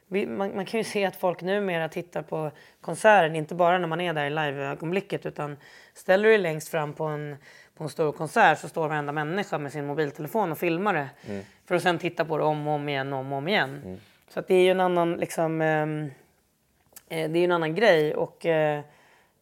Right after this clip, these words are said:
Speaker 1: jag kan inte se att det här är en, en, eh,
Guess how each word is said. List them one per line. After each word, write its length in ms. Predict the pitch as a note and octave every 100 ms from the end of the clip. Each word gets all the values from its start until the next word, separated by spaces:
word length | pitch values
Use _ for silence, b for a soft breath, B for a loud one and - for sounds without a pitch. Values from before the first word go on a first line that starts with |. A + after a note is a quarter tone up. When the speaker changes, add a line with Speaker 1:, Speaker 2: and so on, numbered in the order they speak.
| _ _
Speaker 1:
jag 220 | - G3 G#3
kan 120 | A3+
inte 200 | C#3+ C#3+
se 280 | - D#3 D3
att 120 | C#3+
det 80 | D3+
här 220 | F#3 F#3
är 40 |
en, 260 | D#3 D3+ E3
en, 320 | - D#3 D#3 D3+
eh, 180 | D3+